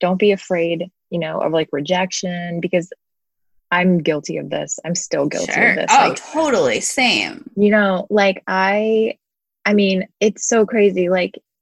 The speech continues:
Speaker 1: I feel so comfortable around certain people or, you know, around just gen-, people in general. And then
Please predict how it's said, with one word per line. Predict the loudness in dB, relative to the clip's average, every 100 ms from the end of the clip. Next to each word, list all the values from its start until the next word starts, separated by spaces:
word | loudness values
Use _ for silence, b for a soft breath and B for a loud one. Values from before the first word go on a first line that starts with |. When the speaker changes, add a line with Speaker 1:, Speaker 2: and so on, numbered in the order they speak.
| -2
Speaker 1:
I | 0
feel | 2 0
so | 2 2 0
comfortable | 0 -6 -4 -2 0 2 2
around | 2 0 -2 -6 -8 -8
certain | -6 -4
people | -4 -4 0 2 4 2
or, | 0 -2 -4 -8
you | -6
know, | -6 -6
around | -8 -6 -6 -8 -10
just | -10 -12 _ _ _ _ _ -8
gen-, | -8 -6
people | -6 -4 -4
in | -6
general. | -6 -6 -6
And | -4 -4
then | -4 -6 -10